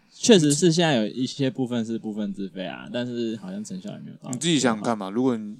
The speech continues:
Speaker 2: 你每次做一次自费，然后给你五十块，你要吗？
Speaker 1: 吃屎啊。
Speaker 2: 对啊。
Speaker 1: <laughs>
Speaker 2: 就是会有那个行情在啊。
Speaker 1: 唉。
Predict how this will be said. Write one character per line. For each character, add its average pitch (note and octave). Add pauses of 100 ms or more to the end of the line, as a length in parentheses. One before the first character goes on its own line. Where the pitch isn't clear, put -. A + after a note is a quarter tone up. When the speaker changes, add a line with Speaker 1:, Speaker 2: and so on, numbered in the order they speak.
(140)
Speaker 2:
你 A2
每 G#2
次 G2
做 A2
一 G#2
次 G#2
自 G2+
费， F#2+ (100)
然 -
后 F#2+
给 G2
你 G2
五 G2
十 -
块， -
你 -
要 A#2
吗？ - (580)
Speaker 1:
吃 G#2
屎 -
啊。 D3 (140)
Speaker 2:
对 A2+
啊。 G#2
Speaker 1:
<laughs> B2+ (460)
Speaker 2:
就 C3
是 B2
会 B2+
有 A#2+
那 A#2+
个 A2
行 G2+
情 G2
在 G2
啊。 F2+ (640)
Speaker 1:
唉。 A#2